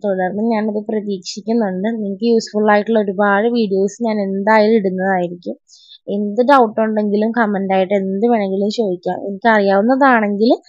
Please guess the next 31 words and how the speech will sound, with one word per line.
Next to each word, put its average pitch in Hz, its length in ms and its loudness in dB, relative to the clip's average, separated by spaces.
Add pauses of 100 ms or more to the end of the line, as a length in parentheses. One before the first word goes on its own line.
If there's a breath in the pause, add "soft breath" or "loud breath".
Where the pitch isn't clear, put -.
(340 soft breath)
ഞാൻ 226 160 2
എന്തായാലും 247 720 6
കമന്റിന് 220 540 2
reply 208 320 2
തരും 175 260 2
ട്ടോ. 175 140 -2 (880 loud breath)
അപ്പോ, 226 260 2 (300)
ആ, 208 200 2
ഇതാണ് 220 360 4
ട്ടോ 208 120 4
നമ്മുടെ 190 260 0 (100)
കേക്കിന്റെ 185 400 -2
final 196 480 0
look. 226 380 0 (220)
ഇഷ്ടമായെങ്കിൽ, 202 760 0
ആ, 208 680 0
ഒന്ന് 208 160 0 (180)
പറഞ്ഞേക്കണേ. 190 680 0 (640)
പിന്നെ 233 280 6
ബാക്കിയെല്ലാം, 226 840 4 (220)
ആ, 196 300 0
ഇന്ന് 214 140 2
ചെയ്ത 226 260 2
എല്ലാ 208 240 4
കേക്കിന്റെ 196 420 -2
video, 196 500 0
ആ, 190 80 2
ഫോട്ടോസും 208 680 0 (120)
ഞാനിതിന്റെ 202 420 -2
പുറകെ 196 540 -2
ഇട്ടേക്കാം. 202 600 -4